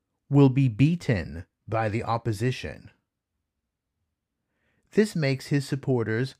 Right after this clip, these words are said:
outraged. They're angry and afraid, not of him,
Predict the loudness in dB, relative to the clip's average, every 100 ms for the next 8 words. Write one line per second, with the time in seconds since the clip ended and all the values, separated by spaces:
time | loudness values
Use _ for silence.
0 | _ _ -6 -4 -4 -6 -6 -14 -20 _
1 | _ _ _ -6 -6 -2 -2 0 -2 -6
2 | -12 _ -2 -2 -2 -2 0 0 -2 -10
3 | -20 _ _ _ _ _ -2 0 0 -2
4 | -2 0 0 0 -8